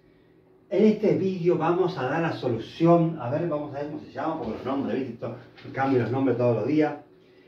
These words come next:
Leandro Eric Leguizamón, él es de Villa Mercedes, San Luis. Él quiere que le ayude con un proyecto que él tiene. Quiere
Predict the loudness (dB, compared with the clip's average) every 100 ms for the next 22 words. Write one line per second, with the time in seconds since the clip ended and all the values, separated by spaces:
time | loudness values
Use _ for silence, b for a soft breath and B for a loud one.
0 | b 4 6 6 6 2 0 2 2 2
1 | 0 -2 -2 -4 -2 0 2 0 -4 -14
2 | -20 _ b b b 4 6 8 4 -2
3 | -2 -2 -2 -4 0 0 2 -2 2 2
4 | 2 2 6 6 4 0 -16 -20 _ _
5 | _ _ b b b b -6 0 2 6
6 | 4 4 2 6 8 8 6 0 0 -2
7 | -4 2 4 4 -2 -2 0 -2 -4 -6
8 | 0 2 2 -2 -6 B B B B 0